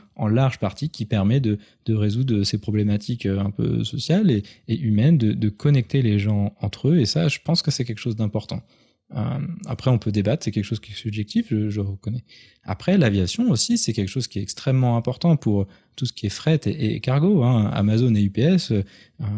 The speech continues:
c'est, euh, on a les colis, euh, le lendemain ou le surlendemain, ou même, euh, dix jours plus tard, euh, grâce à, à l'aviation. On va parler de distribution d'un vaccin covid, euh, le vaccin covid, il va, va pas venir en vélo, hein, ça, ça, ça marche pas. Alors,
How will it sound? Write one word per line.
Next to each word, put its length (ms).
c'est, 460
euh, 200
on 140
a 100
les 140
colis, 300
euh, 160
le 100
lendemain 320
ou 60
le 60
surlendemain, 680
ou 280
même, 240
euh, 560
dix 200
jours 180
plus 140
tard, 240
euh, 80
grâce 280
à, 100
à 180
l'aviation. 500
On 100
va 80
parler 320
de 180
distribution 580
d'un 120
vaccin 300
covid, 360
euh, 140
le 140
vaccin 320
covid, 200
il 140
va, 160
va 100
pas 160
venir 180
en 100
vélo, 300
hein, 120
ça, 400
ça, 220
ça 120
marche 220
pas. 100
Alors, 220